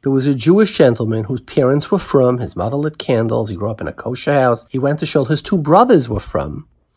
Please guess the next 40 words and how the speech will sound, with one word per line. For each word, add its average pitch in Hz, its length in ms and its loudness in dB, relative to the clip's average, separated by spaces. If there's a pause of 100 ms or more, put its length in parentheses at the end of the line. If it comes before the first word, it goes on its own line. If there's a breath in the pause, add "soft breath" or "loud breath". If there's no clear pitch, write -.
(140)
named 127 300 -6
Eddie 151 260 -2
Jacobson, 113 720 -4 (480)
used 165 240 -4
to - 80 0
bank 190 380 0
there. 120 320 0 (440)
And 170 140 -2
he 185 80 2
bumped 160 380 2
into 180 340 0 (560)
Harry 143 380 4
Truman, 120 640 -2
this 123 160 -6
is 110 100 -6
nineteen, 127 540 0 (120)
beginning 139 360 -2
of 131 60 -4
nineteen 143 340 0
hundred, 117 420 -2
and 160 140 -2
they 175 80 4
became 170 420 2
friends. 196 520 0
They 196 120 0
hit, 220 220 0
sort 220 240 0
of 190 40 0
hit 202 120 2
it 220 80 0
off 185 360 0 (440)
to 147 80 -8
the 139 80 -6
point 151 500 -2 (380)
they 143 100 2
went 147 300 2
to 170 80 2
the 156 140 2
army 120 360 0
together. 113 540 -4